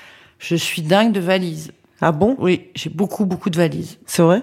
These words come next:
Speaker 2: Vous
Speaker 1: Mm.
Speaker 2: avez une collection ?
Speaker 1: Ouais. Elles
Speaker 2: Mm.
Speaker 1: sont les unes dans les autres. Euh,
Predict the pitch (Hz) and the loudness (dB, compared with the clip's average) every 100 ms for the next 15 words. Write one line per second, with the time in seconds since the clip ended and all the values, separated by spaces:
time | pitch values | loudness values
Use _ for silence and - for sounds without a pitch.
0 | - 185 170 175 190 214 - 175 _ 170 | 2 4 6 4 2 0 -4 -6 _ -2
1 | 170 - - _ _ _ _ - 175 170 | 0 -2 -16 _ _ _ _ 0 0 0
2 | 185 180 170 196 226 208 185 170 185 214 | -2 0 2 4 4 4 2 2 2 4
3 | 233 240 - 185 170 | 4 2 0 0 2